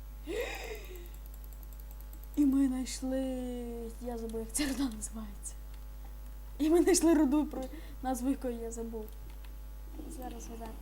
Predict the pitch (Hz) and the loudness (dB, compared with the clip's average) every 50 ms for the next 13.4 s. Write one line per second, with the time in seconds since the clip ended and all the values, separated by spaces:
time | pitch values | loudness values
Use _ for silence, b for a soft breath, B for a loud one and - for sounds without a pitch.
0 | - - - - - - 262 262 233 220 - - - - - - - - - - | -10 -12 -12 -10 -6 -2 -2 0 0 -2 -6 -8 -10 -10 -10 -10 -10 -10 -10 -10
1 | - - - - - - - - 254 233 - - - - - - - - - - | -10 -10 -10 -10 -10 -8 -6 -2 -2 -2 -2 -4 -8 -10 -10 -10 -10 -10 -12 -12
2 | - - - - - - - - - - - - - - - - - - - - | -12 -12 -12 -12 -12 -12 -10 -10 -10 -10 -10 -10 -10 -10 -10 -10 -10 -10 -10 -10
3 | - - - - - - - - - - 262 254 - 277 269 - - - 262 247 | -10 -10 -10 -10 -10 -10 -10 -10 -10 -10 -10 -8 -8 -8 -8 -8 -8 -8 -8 -6
4 | 240 240 233 226 226 - - - - - - - - - - - - - - 254 | -6 -6 -8 -8 -8 -10 -10 -12 -12 -12 -12 -12 -12 -12 -12 -12 -12 -12 -10 -10
5 | 240 226 233 226 226 233 233 233 - 277 254 - 277 269 269 285 285 - - 285 | -10 -10 -10 -10 -10 -10 -10 -8 -8 -8 -8 -8 -8 -8 -8 -8 -8 -8 -8 -8
6 | 269 277 - - - 262 - - - - 226 220 - - - - - - - - | -8 -8 -8 -10 -8 -8 -8 -8 -10 -10 -12 -12 -12 -12 -12 -12 -12 -12 -12 -12
7 | - - - - - - - - - - - - - - - - - - - - | -10 -10 -10 -10 -10 -10 -10 -10 -12 -12 -12 -10 -10 -10 -10 -10 -10 -10 -10 -12
8 | - - - - - - - - - - - - - 311 311 311 285 240 233 226 | -12 -12 -12 -12 -12 -12 -12 -12 -12 -12 -12 -8 -2 2 4 4 4 4 2 0
9 | 226 - 247 220 - 247 240 233 226 233 226 214 208 214 - - - - 311 - | -4 -6 -8 -8 -6 -6 -6 -6 -6 -6 -6 -8 -8 -8 -10 -10 -10 -10 -10 -10
10 | - - - - 247 226 240 254 254 262 254 247 240 233 - - 247 - - 262 | -10 -10 -10 -10 -10 -10 -10 -10 -10 -8 -8 -8 -10 -10 -10 -10 -10 -10 -10 -10
11 | 254 240 226 226 - - B B B B B - - - 226 226 - 226 226 240 | -10 -10 -10 -12 -12 -12 B B B B B -10 -8 -8 -8 -8 -8 -8 -6 -4
12 | 247 254 254 247 - 254 240 - - 254 240 233 - - - 254 - - 240 233 | -4 -4 -4 -4 -6 -8 -8 -8 -10 -10 -10 -10 -10 -10 -10 -10 -10 -8 -8 -8
13 | 233 233 226 226 - - - - | -8 -8 -8 -6 -6 -6 -6 -8